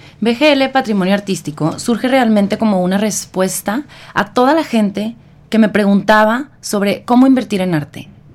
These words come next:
¿Qué compro? ¿Cuándo lo compro? ¿Qué hago si me gusta esto? La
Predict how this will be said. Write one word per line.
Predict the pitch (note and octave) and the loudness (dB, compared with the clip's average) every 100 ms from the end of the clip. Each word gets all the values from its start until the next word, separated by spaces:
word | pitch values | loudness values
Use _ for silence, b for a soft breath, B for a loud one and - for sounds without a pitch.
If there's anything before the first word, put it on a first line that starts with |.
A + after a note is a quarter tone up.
| - - | -20 -4
¿Qué | A3+ A#3 | -4 0
compro? | A3 A3 G#3 G3+ G3+ - - | 2 2 2 2 2 0 -8
¿Cuándo | - A3+ A#3+ | 0 2 4
lo | B3 A#3 | 2 0
compro? | G3 F#3+ F#3+ F#3+ F#3+ - | -2 -2 -2 -2 -2 -4
¿Qué | A#3 | 0
hago | A#3 A3+ | 2 2
si | B3 | 0
me | A#3 F#3 | 2 2
gusta | F#3+ - F#3+ | -2 2 2
esto? | F3+ - F#3 F#3 F#3 B B B | 2 -2 0 0 -2 B B B
La | F3 F#3+ F#3 | 0 0 0